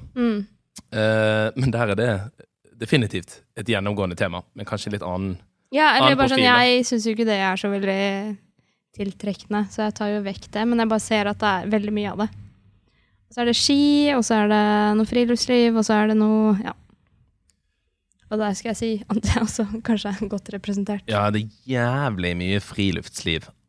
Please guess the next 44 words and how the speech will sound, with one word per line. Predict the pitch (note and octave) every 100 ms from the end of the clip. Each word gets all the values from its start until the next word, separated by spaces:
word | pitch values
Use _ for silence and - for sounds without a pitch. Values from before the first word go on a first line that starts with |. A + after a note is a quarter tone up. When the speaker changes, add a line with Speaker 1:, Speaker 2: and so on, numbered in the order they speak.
| -
Speaker 2:
og | G#2
folk | A2+ -
som | F#2
t-, | F2 _ F#2 F#2+
har | G#2
interesser, | G2 F#2+ G2+ G2+ F2+ F2 -
trening, | - B2 C3+ C3 B2+ C#3 D3+ - _ _ _ _ _
hiking, | B2+ C3 - A2+ A2+ A#2+ C3 - _ _ _ _ _ _ _ _
eh, | G#2 G#2 G2+ F2+
og | G2
bare | A2 -
sånn, | G#2 F2+ - _ _ _ _ -
ja, | G#2+
det, | F#2+ - G2+
det, | G2 F#2 C#2+ G2+
var | G2+
det, | F#2 A2 A2+ -
var | G#2+ G2+
det | F#2
alt, | A2 - _ _
tenker | G#2+ G2 G2 G2
jeg, | - _ -
Speaker 1:
Mm. | A#3+ A3+ G#3+ _ _
Speaker 2:
som | - -
jo | G2
ikke | F2+ -
deler | F#2+ E2+ F2
de | F2
interessene. | F2+ F2+ F2 - F#2+ - -
Så | -
der | G3
synes | F3+ E3
jeg |
den | D#3+
algoritmen | D#3+ D#3 D3+ D3+ D#3
har |
fungert | D#3 D3 C#3
veldig | C3 C3+
dårlig, | C3 F#3+
kan | G#3+ -
fungere | D3+ C3+
bitte | D3 C4
litt | C#3+
bedre. | C#3 B2+